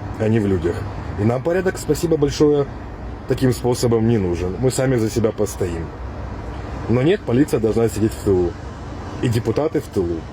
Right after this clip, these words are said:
Бо они бесполезны. У меня все.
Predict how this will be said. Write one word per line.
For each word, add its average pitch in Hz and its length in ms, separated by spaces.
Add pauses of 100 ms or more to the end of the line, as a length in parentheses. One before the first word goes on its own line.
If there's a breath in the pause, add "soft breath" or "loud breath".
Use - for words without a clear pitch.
(360)
Бо 113 120
они 135 120
бесполезны. 98 680 (380)
У 151 100
меня 139 200
все. 87 300